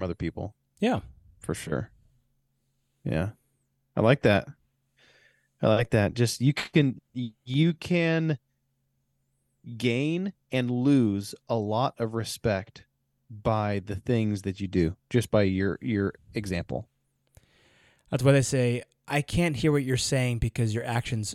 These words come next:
Speaker 2: are speaking so loudly." <laughs>
Speaker 1: Yeah. <laughs> Yeah.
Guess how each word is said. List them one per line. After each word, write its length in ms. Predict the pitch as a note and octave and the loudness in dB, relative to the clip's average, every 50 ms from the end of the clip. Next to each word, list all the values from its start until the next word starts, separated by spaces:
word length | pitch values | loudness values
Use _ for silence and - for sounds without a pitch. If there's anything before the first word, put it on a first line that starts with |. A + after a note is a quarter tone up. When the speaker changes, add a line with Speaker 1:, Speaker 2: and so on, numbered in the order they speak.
| - - | -12 -10
Speaker 2:
are 40 | |
speaking 520 | C3 - - - - B2 A2+ - - G#2+ G2+ | -8 -6 -6 -6 -2 -2 -4 -4 -4 -8 -8
so 200 | - - - G2 | -8 -6 -6 -6
loudly." 580 | F2+ F2+ F2 F2+ F2+ F2 - - G2 G#2 - _ _ _ _ - - | -4 -6 -6 -8 -10 -10 -12 -16 -16 -18 -18 _ _ _ _ -20 -16
<laughs> 440 | - - - - - - - - - - - - - _ _ _ _ _ _ _ - | -14 -12 -12 -12 -14 -14 -14 -16 -16 -18 -20 -20 -20 _ _ _ _ _ _ _ -6
Speaker 1:
Yeah. 260 | - B2+ B2 A#2+ G2+ - - - A#2+ A2 - - | -4 0 0 0 0 -2 -6 -6 -8 -8 -8 -8
<laughs> 80 | - - _ - - _ _ _ _ _ _ _ _ _ _ _ _ _ - - - _ _ _ _ - - | -12 -12 _ -18 -20 _ _ _ _ _ _ _ _ _ _ _ _ _ -20 -20 -20 _ _ _ _ -4 -2
Yeah. 280 | F#2 F#2 D2+ D2 - | 0 0 0 -2 -4